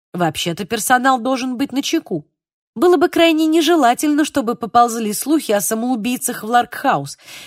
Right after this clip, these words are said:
Это обернётся катастрофой для репутации заведения. В случае подозрительных смертей, как это было с Жаком де Вином, персонал старался избегать скрупулёзного расследования. Подробности лучше было не вскрывать.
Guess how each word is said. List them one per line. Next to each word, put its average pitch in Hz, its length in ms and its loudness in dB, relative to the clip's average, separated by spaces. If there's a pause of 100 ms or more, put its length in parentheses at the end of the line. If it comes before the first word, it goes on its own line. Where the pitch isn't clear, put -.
Это 339 240 4
обернётся 302 540 2
катастрофой 294 720 0
для 208 140 -4
репутации 214 600 -2
заведения. 196 720 -4 (600)
В - 20 -14
случае 247 460 -2
подозрительных 214 880 -2
смертей, 214 640 -4 (240)
как 277 200 0
это 262 180 0
было 240 280 0
с 226 60 -6
Жаком 220 420 0
де 247 140 -2
Вином, 185 420 -6 (340)
персонал 320 460 4
старался 285 540 2
избегать 233 500 0
скрупулёзного 190 760 -2
расследования. 151 840 -4 (280)
Подробности 277 720 0
лучше 269 360 -2
было 208 220 -4
не 214 160 -8
вскрывать. - 640 -10